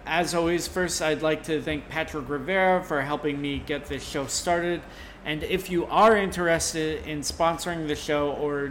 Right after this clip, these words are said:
developing a business relationship and advertising on here, let me know. The show is growing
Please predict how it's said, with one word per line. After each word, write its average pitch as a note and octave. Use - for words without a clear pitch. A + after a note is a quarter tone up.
developing D#3
a C#3
business D3+
relationship D3
and D3
advertising D#3
on C#3+
here, C3+
let D3+
me D3+
know. D#3+
The D#3+
show D#3
is C3
growing D#3